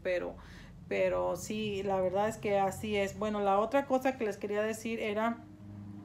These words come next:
ah, ¿es difícil? No es difícil, muchachas, no es difícil. Ah, como les digo, si alguna de ustedes les interesa, hagan, eh, eh, hagan la, la investigación, ah, primero,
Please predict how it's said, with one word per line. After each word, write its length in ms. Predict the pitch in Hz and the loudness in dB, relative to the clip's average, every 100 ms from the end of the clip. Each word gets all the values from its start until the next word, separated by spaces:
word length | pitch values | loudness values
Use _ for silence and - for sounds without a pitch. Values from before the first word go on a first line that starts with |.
| - - | -10 -6
ah, 580 | 185 185 185 180 185 190 196 190 - | -2 0 0 -2 -4 -6 -10 -10 -8
¿es 220 | - 240 247 | 2 4 4
difícil? 500 | 277 311 302 302 262 | 2 4 4 4 6
No 100 | 240 | 6
es 120 | 240 | 4
difícil, 500 | 247 - 240 233 220 | 0 0 -2 0 -2
muchachas, 480 | 202 208 190 196 202 | -2 -4 -4 -2 -2
no 160 | 208 | -2
es 120 | 220 | -2
difícil. 600 | 233 247 240 233 247 240 - - - | -2 0 0 0 0 -2 -4 -16 -8
Ah, 220 | 220 208 208 | 0 2 2
como 200 | 233 226 | 0 0
les 160 | 220 | 0
digo, 200 | 214 240 | 0 0
si 80 | 240 | 2
alguna 320 | 214 214 233 | 0 0 2
de 80 | 254 | 4
ustedes 280 | 254 240 233 | 4 2 2
les 160 | 240 240 | 0 0
interesa, 680 | 208 202 202 208 240 - - | -2 0 0 0 0 0 0
hagan, 380 | 208 208 233 233 | 0 4 2 2
eh, 760 | 220 208 196 - 202 190 185 | -2 0 0 0 0 0 0
eh, 40 | |
hagan 320 | 196 196 233 233 | 0 0 2 2
la, 180 | 202 196 | 0 -2
la 180 | 214 202 | 0 2
investigación, 1040 | 202 196 190 202 185 175 - 202 220 240 - - - - - - - | 2 0 0 0 0 0 -2 -2 0 -2 -6 -20 -20 -20 -20 -14 -2
ah, 240 | 196 185 | -2 0
primero, 640 | 202 196 190 196 202 240 | -2 -2 0 2 4 4